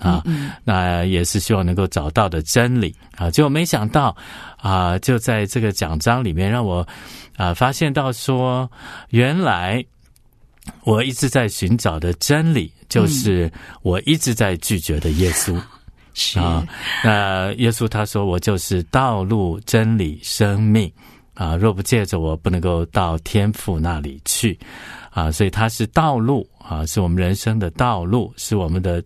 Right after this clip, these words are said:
Speaker 1: 困难的出路，
Speaker 2: 是。
Speaker 1: 啊，是我们的，呃，真理啊。那这个真理呢，有一次我听唐崇荣牧师讲到，他说，其实呢，真理并不是一套定律或者是理论啊，或者是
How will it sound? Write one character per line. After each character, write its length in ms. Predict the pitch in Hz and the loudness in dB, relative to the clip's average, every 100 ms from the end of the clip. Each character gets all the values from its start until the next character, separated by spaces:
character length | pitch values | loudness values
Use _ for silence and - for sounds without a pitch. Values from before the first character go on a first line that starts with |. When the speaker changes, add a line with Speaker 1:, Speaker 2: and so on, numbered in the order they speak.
| - | -10
Speaker 1:
困 300 | - 156 123 | -4 0 0
难 200 | 95 82 95 | 0 0 0
的 120 | 82 | -2
出 360 | 80 - 123 123 | -4 -4 -2 0
路， 240 | 131 95 - | 0 -2 -6
Speaker 2:
是。 320 | - - 147 135 | -10 -6 -6 -4
Speaker 1:
啊， 280 | 92 82 82 | -2 0 -2
是 260 | - 113 98 | -2 0 0
我 220 | 85 76 | 0 0
们 360 | 80 85 90 95 | 0 0 0 0
的， 300 | 98 85 80 - - - - | -2 0 -4 -8 -18 -20 -8
呃， 240 | - 85 82 | -2 -2 -2
真 320 | - 160 175 | 0 2 2
理 200 | 127 76 - - | 0 -4 -12 -14
啊。 280 | - 82 82 - - - | -8 -8 -8 -12 -20 0
那 280 | 110 95 | 2 2
这 120 | 98 151 | 0 0
个 120 | 139 | 0
真 280 | - 151 151 | 0 0 0
理 160 | 90 | 0
呢， 220 | 90 92 | 0 0
有 140 | 95 90 | 0 0
一 20 | |
次 180 | 95 107 | 0 -2
我 140 | 87 | -2
听 300 | 85 98 104 | 0 0 0
唐 260 | 104 95 95 | 0 -2 -2
崇 240 | - 87 | 0 0
荣 500 | 87 80 82 92 98 - | 2 2 2 2 0 0
牧 160 | 107 | 0
师 300 | 92 - 95 | 0 0 -2
讲 260 | 92 - 78 | 0 -2 -2
到， 260 | 76 107 82 | 0 0 0
他 100 | - | -4
说， 280 | 113 123 117 - - - | 0 0 0 -6 -18 -12
其 120 | - | -4
实 160 | 143 165 | -2 0
呢， 160 | 160 156 | 0 0
真 220 | 170 175 | 0 2
理 140 | 123 | 0
并 220 | 104 139 117 | 0 0 0
不 120 | 117 | 0
是 160 | - | 0
一 120 | 113 101 | -2 -2
套 320 | 101 110 98 - | -2 0 -2 0
定 260 | 135 110 | 2 4
律 220 | 110 123 95 | 4 2 0
或 180 | - | -2
者 160 | 104 95 | 0 -2
是 320 | - 110 104 | -2 0 0
理 220 | 92 95 | 2 0
论 300 | 90 117 135 92 - - - | 2 4 2 0 -14 -20 -10
啊， 260 | 98 85 | -4 -2
或 140 | 85 107 | 0 0
者 140 | 101 | 0
是 420 | 92 - 104 101 | 0 0 2 0